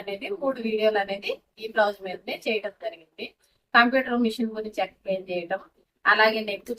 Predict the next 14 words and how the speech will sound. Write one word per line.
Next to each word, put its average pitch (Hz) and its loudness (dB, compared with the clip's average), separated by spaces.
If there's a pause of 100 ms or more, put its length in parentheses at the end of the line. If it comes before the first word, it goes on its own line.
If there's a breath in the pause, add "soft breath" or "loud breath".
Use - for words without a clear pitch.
జాయింట్ 185 0
చేసుకోవడం, - -20 (380)
హ్యాండ్స్ 208 2
కి 214 -6 (100)
వర్క్, 175 -4 (560)
ఫ్రంట్ 226 2
నెక్ 196 -6
ఇవన్నీ 208 2
అలా 214 2
జాయింట్ 196 0
చేసుకోవాలి, 180 0
ఎలా 214 2
కలర్లు 208 0
మార్చుకోవాలి, 185 -4